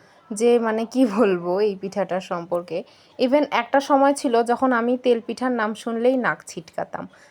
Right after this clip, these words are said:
আমি ভাবতাম পিঠা হবে, সেটা হবে নকশি পিঠা, পাটিসাপটা, পুলি পিঠা, এগুলো হচ্ছে পিঠা। তেল পিঠাকে আমি তে-, মানে, পিঠার মধ্যেই ধরতাম না, এটা হচ্ছে মূল কথা। আমি এটাকে পিঠার মধ্যেই ধরতাম না, পিঠা বলে গণ্যই করতাম না, কারণ এটা অনেক বেশি কমন একটা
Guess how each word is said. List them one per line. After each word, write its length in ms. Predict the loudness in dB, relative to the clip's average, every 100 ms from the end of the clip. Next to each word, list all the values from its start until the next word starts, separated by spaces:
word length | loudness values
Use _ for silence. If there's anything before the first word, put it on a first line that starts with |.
| _
আমি 200 | 2 4
ভাবতাম 360 | 4 2 0 0
পিঠা 380 | -2 -2 2 4
হবে, 360 | 4 6 4
সেটা 260 | 4 2 4
হবে 160 | 4 4
নকশি 400 | 2 -2 -6 -12
পিঠা, 440 | -10 -4 2 2 4
পাটিসাপটা, 680 | 0 -2 -4 -4 -4 0 0 0 -2
পুলি 240 | -8 -8 -10
পিঠা, 280 | -10 -4 -4 -4 -20 _
এগুলো 320 | 2 6 6 6
হচ্ছে 240 | 4 2 -4
পিঠা। 380 | -4 -6 -4 -4 -6 -20 _
তেল 180 | 2 2 2
পিঠাকে 380 | 2 2 4 4
আমি 220 | 4 2
তে-, 280 | 2 2 4
মানে, 220 | 4 4 2 0 -4 _ _ 2
পিঠার 400 | 4 4 4 6
মধ্যেই 440 | 6 4 6 4 6
ধরতাম 460 | 4 2 0 -2
না, 120 | -2 -4
এটা 180 | -2 -2
হচ্ছে 260 | -2 -4 -8
মূল 260 | -6 -6 -6
কথা। 260 | -8 -10 -12 _ -20 -12 -2
আমি 160 | 2 2
এটাকে 300 | 4 4 2
পিঠার 400 | 0 0 2 2
মধ্যেই 300 | 2 2 2
ধরতাম 340 | 2 0 0
না, 100 | 0
পিঠা 280 | -2 -2 -2
বলে 200 | 0 0
গণ্যই 400 | -2 -4 -4 -6
করতাম 320 | -6 -6 -6 -8
না, 120 | -4
কারণ 220 | -4 -4
এটা 280 | -8 -4 -2
অনেক 300 | -2 -4 -6
বেশি 220 | -8 -8 -4
কমন 380 | -2 -2 -4 -6
একটা 260 | -10 -14